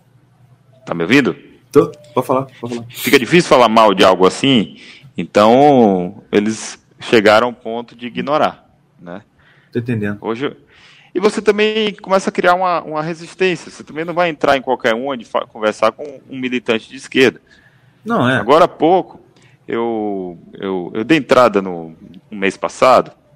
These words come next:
Speaker 1: no requerimento pra fazer uma sessão solene sobre a atuação política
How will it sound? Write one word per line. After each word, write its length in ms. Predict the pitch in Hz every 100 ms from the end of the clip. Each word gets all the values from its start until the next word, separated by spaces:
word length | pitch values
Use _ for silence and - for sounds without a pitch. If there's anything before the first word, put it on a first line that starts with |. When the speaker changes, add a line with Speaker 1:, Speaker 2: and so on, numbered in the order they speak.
| _ _
Speaker 1:
no 100 | 110
requerimento 600 | 101 101 101 98 123 123
pra 100 | 120
fazer 220 | - 104
uma 60 | 110
sessão 320 | - 110 127
solene 640 | 117 117 101 131 131 87 - _ _ _ _
sobre 380 | _ - 104 107
a 40 | 110
atuação 540 | - 117 107 - 143
política 760 | 143 135 117 131 - 135 135